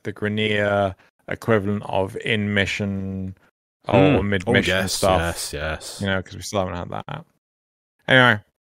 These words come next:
Speaker 1: uh, clan recruitment changes. Uh, the clan recruitment system is getting an update. A new system is going in that will allow clans to use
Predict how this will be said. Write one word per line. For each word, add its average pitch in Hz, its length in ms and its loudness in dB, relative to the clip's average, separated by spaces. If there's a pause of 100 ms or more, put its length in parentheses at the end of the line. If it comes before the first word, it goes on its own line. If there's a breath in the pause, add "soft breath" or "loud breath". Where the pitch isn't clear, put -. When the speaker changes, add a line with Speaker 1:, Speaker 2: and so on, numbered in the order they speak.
Speaker 1:
uh, 117 480 6
clan 170 380 4
recruitment 147 540 0
changes. 143 600 -2 (500 soft breath)
Uh, 117 260 4
the - 120 -4
clan 190 300 6
recruitment 160 480 0
system 135 640 2
is 120 160 -2
getting 120 340 2
an 113 180 -2
update. 107 580 0 (380 loud breath)
A - 100 2
new 170 200 6
system 156 460 0
is 135 120 2
going 131 460 4
in 120 420 2
that 117 120 0
will 117 240 6
allow 123 420 6 (200)
clans 113 540 2
to 117 120 -6
use 110 460 -2